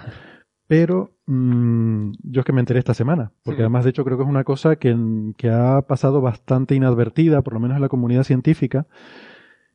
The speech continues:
Speaker 1: eh, y tiene que ver con uno de estos mensajes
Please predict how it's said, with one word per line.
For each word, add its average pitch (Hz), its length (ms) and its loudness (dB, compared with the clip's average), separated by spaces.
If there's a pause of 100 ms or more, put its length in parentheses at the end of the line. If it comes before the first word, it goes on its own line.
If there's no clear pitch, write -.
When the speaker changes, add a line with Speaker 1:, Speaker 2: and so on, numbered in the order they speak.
(160)
Speaker 1:
eh, 120 400 4
y 131 120 0
tiene 156 260 0
que 160 140 4
ver 170 240 4
con 160 340 -2 (100)
uno 156 240 0
de 156 60 4
estos 151 220 -2
mensajes 143 720 2